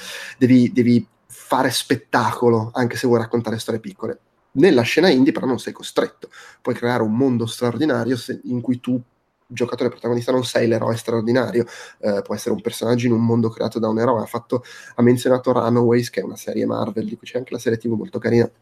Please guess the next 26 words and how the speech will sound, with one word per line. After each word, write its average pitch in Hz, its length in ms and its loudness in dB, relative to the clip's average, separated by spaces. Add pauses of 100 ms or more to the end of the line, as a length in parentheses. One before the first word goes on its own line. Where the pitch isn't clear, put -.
(640)
su 151 140 0
dei 127 140 8
ragazzini 123 520 4
che 123 120 0
scoprono 117 360 0
che 113 120 -2
i - 20 2
loro 117 160 4
genitori 120 380 2
sono 117 160 -2
dei 107 120 -2
super 123 300 -2
criminali 117 560 2
a 117 60 2
Los 131 160 2
Angeles, 120 640 0 (560)
eh, 113 1040 2
e 139 340 2
affrontano 127 520 -2
la 120 100 2
cosa 123 160 2
a 123 40 6
loro 113 140 2
modo 127 260 0
da 113 460 -4
adolescenti, 117 1000 0